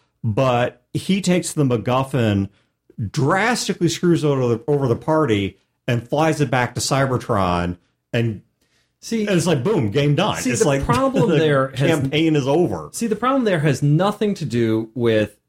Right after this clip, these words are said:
Speaker 2: a secret agenda or telling players or not telling players or anything like that. That has a problem player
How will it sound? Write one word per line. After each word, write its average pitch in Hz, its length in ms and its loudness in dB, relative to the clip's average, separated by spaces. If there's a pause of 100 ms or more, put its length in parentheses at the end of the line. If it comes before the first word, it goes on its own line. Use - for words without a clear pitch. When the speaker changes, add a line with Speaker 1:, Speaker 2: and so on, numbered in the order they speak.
Speaker 2:
a - 60 -6
secret 107 340 -4
agenda 196 680 0
or 110 120 -6
telling 196 400 0
players 175 320 0
or 120 40 -4
not 151 260 0
telling 160 240 0
players 151 340 2
or 139 60 0
anything 131 240 -2
like 120 200 -4
that. 101 300 -6 (360)
That 147 160 2
has 190 300 -4
a 127 180 0
problem 151 720 0
player 160 560 0